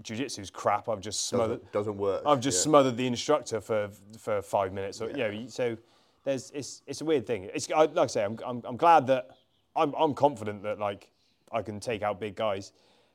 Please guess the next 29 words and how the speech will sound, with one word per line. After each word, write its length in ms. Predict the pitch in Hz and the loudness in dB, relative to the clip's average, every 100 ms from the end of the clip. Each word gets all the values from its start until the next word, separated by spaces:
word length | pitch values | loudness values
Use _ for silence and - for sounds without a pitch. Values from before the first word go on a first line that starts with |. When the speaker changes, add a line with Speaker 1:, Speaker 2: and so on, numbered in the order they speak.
| _ | _
Speaker 1:
Um, 380 | 101 101 98 98 - _ _ _ _ _ _ | -4 -2 -2 -4 -14 _ _ _ _ _ _
but 60 | 131 | 0
at 60 | 110 | 0
the 60 | |
same 240 | - 135 107 | 2 2 2
time, 380 | 120 107 101 98 - | 2 2 0 -10 -8
for 360 | - 120 107 101 - _ _ _ | 2 4 4 -2 -18 _ _ _
the 220 | 110 107 98 110 _ _ _ - _ _ _ - | -2 -2 -2 -12 _ _ _ -20 _ _ _ -10
level 340 | 113 127 110 | 2 2 4
I 120 | 110 123 | 2 2
actually 240 | 120 104 | -2 -12
compete 340 | 98 92 101 85 | -12 -12 -12 -12
in, 180 | 87 95 - | -16 -18 -18
it's, 260 | 101 - | -16 -10
um, 200 | 98 92 110 | -10 -10 -14
it's 220 | 107 - | -18 -12
a 60 | |
little 200 | 107 107 | -10 -10
bit 200 | 92 92 _ _ _ _ | -10 -14 _ _ _ _
tricky 340 | - 113 - 95 | -10 -8 -8 -12
sometimes 580 | - 101 - 85 85 - | -10 -12 -12 -14 -16 -12
trying 180 | 104 | -10
to 60 | 92 | -10
get 140 | 85 | -10
the 80 | 90 | -8
rounds 320 | 98 95 95 | -6 -6 -10
in 180 | 90 87 | -12 -12
when, 220 | 90 87 | -12 -12
um, 180 | 90 87 | -12 -14